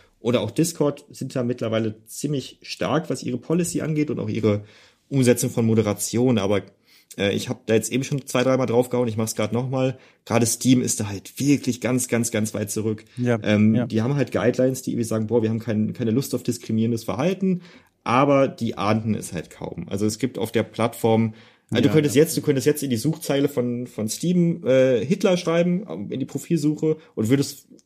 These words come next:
Speaker 1: achtundzwanzigtausend, neunundzwanzigtausend Treffer bekommen von Leuten, die sich irgendwie nach Hitler benennen. Und, ähm, dann findest du halt irgendwelche ganz krassen rechtsextremen Kameradschaften, die sich auf Steam connecten. Äh, du findest,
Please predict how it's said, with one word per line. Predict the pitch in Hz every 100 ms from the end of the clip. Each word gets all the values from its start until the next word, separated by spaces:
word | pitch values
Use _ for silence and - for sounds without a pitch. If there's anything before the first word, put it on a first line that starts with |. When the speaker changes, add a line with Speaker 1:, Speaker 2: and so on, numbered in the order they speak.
| _ _
Speaker 1:
achtundzwanzigtausend, | 147 - 127 131 123 135 127 113
neunundzwanzigtausend | 120 123 110 - 101 107
Treffer | 127 127
bekommen | 107 101 113 110
von | 110
Leuten, | 101 110 110
die | 101
sich | 101
irgendwie | 101 98
nach |
Hitler | 95 110 101 90 _
benennen. | 92 90 92 147 _ - - - _
Und, | - 101 107 107 -
ähm, | 104 101
dann | 110
findest | 120 131 123 120
du | 120 117
halt | 113
irgendwelche | 87 101 110 -
ganz | 113 135 -
krassen | - 117 -
rechtsextremen | 110 113 107 113 113 113
Kameradschaften, | 117 104 113 - 139 127 -
die | 110 120
sich | 123
auf | 92
Steam | - 123 127
connecten. | 120 113 110 - - 107 107 - _ _
Äh, | 98 101
du |
findest, | 107 123 113 113 110 -